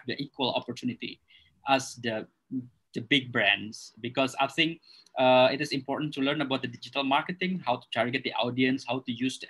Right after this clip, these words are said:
ads, and so on and so forth. Once you got that, I think you have an equal opportunity,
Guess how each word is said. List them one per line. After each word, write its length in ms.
ads, 280
and 220
so 260
on 100
and 100
so 200
forth. 200
Once 520
you 100
got 340
that, 280
I 100
think 240
you 320
have 140
an 160
equal 260
opportunity, 680